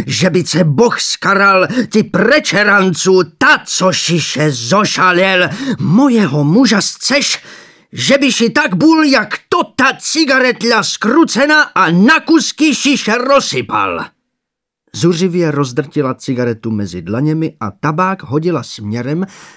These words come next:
kde stál Mulo. Vší silou škubla mužem k sobě, až se svalili na zem. Až v tu chvíli se Lajoš probral. Rázem vystřízlivěl a roztřásl se po celém těle.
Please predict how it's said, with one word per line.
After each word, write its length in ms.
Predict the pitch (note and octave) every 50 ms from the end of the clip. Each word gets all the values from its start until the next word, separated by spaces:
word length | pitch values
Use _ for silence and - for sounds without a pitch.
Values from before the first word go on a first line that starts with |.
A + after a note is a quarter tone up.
| _ _ -
kde 220 | - D#3+ C#3+ D3
stál 500 | D3 - - - - D3+ D3+ D#3 D3+ D3
Mulo. 520 | A#2+ F#2+ F2+ F#2 G2 G2+ F#2 - F3+ E3 - _ _ _ _ _ _ _ _ _ _ - - - - - - _ _ -
Vší 320 | - - B2 C3 C#3 B2
silou 440 | A2+ - - D3 D3+ D3+ D3 D3+ C3+
škubla 500 | B2+ - - - - D#3 C3 B2 C3+ C3+
mužem 340 | B2+ C3+ C#3 B2+ A#2 A2+ G#2
k 60 | -
sobě, 380 | - - C3 C3+ C#3 D3 D#3 D#3 - - - -
až 300 | D3 C3 - - - -
se 160 | - C3+ B2
svalili 540 | - - - A2+ A#2 B2 A#2 A2+ A2 A2 G#2
na 140 | G#2+ A#2+ A2
zem. 340 | E2 - - - G3+ G3+ - - - - - - - _ _ _ _ _ _ -
Až 200 | - - - -
v 60 | -
tu 120 | - F3
chvíli 600 | - - - B2 D#3 F3+ F#3+ G3 G3 G#3 A3 G#3+
se 280 | G#3 - - - E3+ E3
Lajoš 420 | D#3 D#3+ D#3 D3+ D3+ D3+ - -
probral. 580 | - - D3+ D3 C3 G2+ F#2 F2 E2+ F2 - - - _ _ _ _ _ _ _ -
Rázem 560 | B2+ D3+ D#3 D#3 D3 C3 A2+ B2+ A#2 G#2+ G2
vystřízlivěl 960 | G2+ B2 B2+ - - - - D#3 D3+ B2+ C3 C#3 D3 C3+ D3 D3+ D3+ E3 F3 - - C#3 -
a 100 | B2 G2
roztřásl 800 | F#2+ F#2 A2+ D3+ D3+ - - - - D3+ D3 D3+ C#3 - - C#3+
se 200 | C#3 - - C#3
po 200 | - - - A#2
celém 480 | A2 - - C3 B2 B2+ B2 A#2+ A#2+ A2+
těle. 340 | - G2 F#2+ - - -